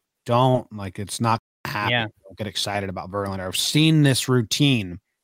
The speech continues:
Speaker 1: a lot, and I'd warned Yankees fans with Paxton too. It just, that is not gonna happen. Like, no
Speaker 2: Yeah.
Speaker 1: pitcher is gonna come. Like, I should have warned
Speaker 2: It
Speaker 1: Braves fans with Hamels too. No pitcher is gonna come back, start three starts in this weird season, and be good for the postseason.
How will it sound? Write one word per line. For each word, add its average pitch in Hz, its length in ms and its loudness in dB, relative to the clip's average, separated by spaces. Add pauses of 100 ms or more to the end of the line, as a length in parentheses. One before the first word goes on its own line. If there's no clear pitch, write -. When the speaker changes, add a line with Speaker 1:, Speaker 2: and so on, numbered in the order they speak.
(420)
Speaker 1:
a 117 120 2
lot, 113 640 2 (340)
and 123 100 -2
I'd 127 180 0
warned 131 260 4
Yankees 120 340 2
fans 147 220 4
with 170 120 2
Paxton 202 440 0
too. 175 280 4 (220)
It 123 60 -10
just, 208 160 4 (220)
that 196 200 2 (480)
is 180 240 4 (140)
not 160 260 -2
gonna 175 160 4
happen. - 380 -2 (460)
Like, 110 100 -6
no 156 120 4
Speaker 2:
Yeah. 208 140 0
Speaker 1:
pitcher 190 280 2
is 127 100 4
gonna 135 200 0
come. 160 420 0
Like, 139 180 0 (400)
I 131 60 2
should 226 160 6
have 214 80 8
warned 190 160 8
Speaker 2:
It 139 40 4
Speaker 1:
Braves 170 280 4
fans 156 160 4
with 123 80 -2
Hamels 143 440 0
too. 123 220 2
No 139 160 2
pitcher 208 300 2
is 185 80 -2
gonna 143 160 0
come 165 400 0
back, 139 480 -2 (1080)
start - 380 0
three 170 280 2
starts 170 380 2
in 139 60 2
this 127 140 0
weird 131 300 2
season, 123 340 0
and 117 140 -2
be 117 100 -2
good 120 400 -2
for - 80 0
the 120 80 2
postseason. 120 480 -2